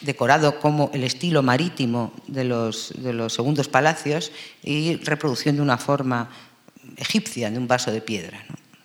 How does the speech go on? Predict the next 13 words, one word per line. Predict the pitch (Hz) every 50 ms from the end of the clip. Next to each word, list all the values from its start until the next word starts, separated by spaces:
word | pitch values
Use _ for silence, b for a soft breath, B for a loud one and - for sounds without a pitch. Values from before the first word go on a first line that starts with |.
| _ _ _ _ _ _ _ _ _ _ _ _ _ _ _ _ _ _ _ _ _ _ _ _ B B B B B B B B B
Y | B 202
aparece | 254 247 220 208 220 -
esta | 233 220 - 208
forma | 208 - 220 220 208 190 185 190 185
que | - 165
a | 151 147
partir | 151 147 - 185 180
de | 185
ahora | 185 180 185
la | 170 156
vamos | 156 156 160 -
a | 175
encontrar | 160 147 151 139 - 156 160 165 160 - - - - - -